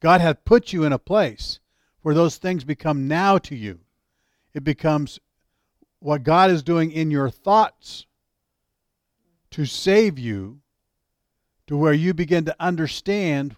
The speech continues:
what is being revealed in Christ Jesus now for you.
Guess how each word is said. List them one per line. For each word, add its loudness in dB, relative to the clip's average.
what -2
is -4
being -2
revealed 0
in -4
Christ -8
Jesus -10
now -8
for -12
you. -12